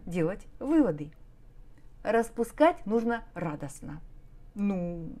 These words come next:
часть работы. Для сложного джемпера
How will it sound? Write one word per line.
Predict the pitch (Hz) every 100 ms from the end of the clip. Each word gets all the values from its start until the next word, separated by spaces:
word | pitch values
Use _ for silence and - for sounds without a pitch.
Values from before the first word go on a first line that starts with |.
| - - -
часть | 208 180 208 -
работы. | 381 320 302 302 262 - - - - - - - - - - 185
Для | 196 240 240 220 208
сложного | - 247 233 202 196 185
джемпера | 175 208 185 175 160 160